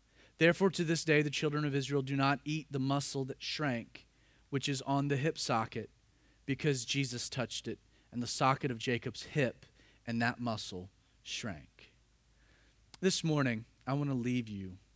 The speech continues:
with one thought, with one thing. God. God isn't Oprah. It's the truth.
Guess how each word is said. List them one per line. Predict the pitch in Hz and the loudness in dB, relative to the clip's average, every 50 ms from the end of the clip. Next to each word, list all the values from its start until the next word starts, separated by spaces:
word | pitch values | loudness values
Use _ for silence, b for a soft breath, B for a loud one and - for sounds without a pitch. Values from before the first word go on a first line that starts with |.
| _ _ _ _ _ _ _ _ _ _ - | _ _ _ _ _ _ _ _ _ _ -16
with | 113 107 - | -14 -10 -6
one | 120 120 117 113 | -4 -4 -4 -4
thought, | - - 82 69 - _ _ - _ _ _ _ _ _ _ _ _ _ _ _ _ _ _ _ _ _ _ _ | -6 -10 -12 -14 -14 _ _ -20 _ _ _ _ _ _ _ _ _ _ _ _ _ _ _ _ _ _ _ _
with | - 147 139 139 | -6 -4 -2 0
one | 143 156 156 156 | 2 2 4 2
thing. | 143 - - 117 98 90 85 90 - _ _ _ _ _ _ _ _ _ _ _ _ _ _ _ _ _ _ _ _ _ _ _ _ _ _ _ _ _ _ _ _ _ _ - - - 135 | 0 -2 -4 -6 -6 -6 -10 -14 -20 _ _ _ _ _ _ _ _ _ _ _ _ _ _ _ _ _ _ _ _ _ _ _ _ _ _ _ _ _ _ _ _ _ _ -16 -14 -8 -2
God. | 110 143 139 143 139 120 101 90 82 - - _ _ _ _ _ _ _ _ _ _ _ _ _ _ _ _ _ _ b b b b b b b - 143 | 2 4 6 6 6 4 2 0 -4 -10 -18 _ _ _ _ _ _ _ _ _ _ _ _ _ _ _ _ _ _ b b b b b b b -4 2
God | 160 156 151 156 160 170 170 - - - | 6 8 8 10 10 8 8 4 0 0
isn't | - 156 156 131 131 151 143 - _ | 2 2 2 2 0 -2 -4 -4 _
Oprah. | - 131 123 117 - - 95 80 95 - _ _ _ _ _ _ _ _ _ _ _ _ _ _ _ _ _ _ _ _ _ _ _ _ _ _ _ _ _ _ _ _ _ _ _ _ _ _ _ _ _ _ _ _ _ _ _ _ _ _ _ _ _ _ _ _ _ _ _ _ _ _ _ _ _ _ _ - | 0 0 0 0 -2 -6 -12 -12 -12 -14 _ _ _ _ _ _ _ _ _ _ _ _ _ _ _ _ _ _ _ _ _ _ _ _ _ _ _ _ _ _ _ _ _ _ _ _ _ _ _ _ _ _ _ _ _ _ _ _ _ _ _ _ _ _ _ _ _ _ _ _ _ _ _ _ _ _ _ -16
It's | - - | -12 -10
the | - 135 | -6 -4
truth. | 127 - 160 147 120 104 - - | -2 2 2 2 2 2 -2 -10